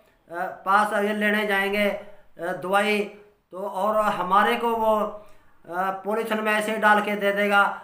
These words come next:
रास्ते में उसका temperature बढ़ जाएगा और उस समय दवाई ख़राब हो जाएगी।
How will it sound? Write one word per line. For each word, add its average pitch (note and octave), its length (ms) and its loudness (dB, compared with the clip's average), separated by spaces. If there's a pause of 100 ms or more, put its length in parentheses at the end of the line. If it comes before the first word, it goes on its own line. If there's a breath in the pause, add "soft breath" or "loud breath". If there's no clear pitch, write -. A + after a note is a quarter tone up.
(100)
रास्ते G3+ 360 2
में G#3 100 -2
उसका G3+ 180 -2
temperature G3 520 -2
बढ़ F#3+ 160 0
जाएगा G3 640 2 (300 loud breath)
और F#3 220 0
उस G3 240 -6
समय G3+ 340 0
दवाई F#3+ 240 0
ख़राब F#3 520 0
हो F3 100 2
जाएगी। C#3 500 -2